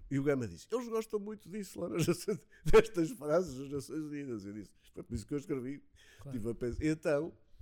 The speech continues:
Speaker 1: levo isto ao, às Nações Unidas, para serem eles a propor, claro. E eles dizem: "Tu estás doido, não, nos indonésios nunca vão aceitar isso." Eu disse: "Bom, então nesse caso, eh,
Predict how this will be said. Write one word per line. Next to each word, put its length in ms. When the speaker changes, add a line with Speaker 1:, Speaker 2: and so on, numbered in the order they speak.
Speaker 1:
levo 340
isto 240
ao, 300
às 140
Nações 320
Unidas, 340
para 160
serem 260
eles 200
a 40
propor, 360
claro. 240
E 80
eles 160
dizem: 240
"Tu 160
estás 280
doido, 300
não, 100
nos 160
indonésios 520
nunca 220
vão 340
aceitar 420
isso." 160
Eu 60
disse: 120
"Bom, 120
então 140
nesse 200
caso, 280
eh, 640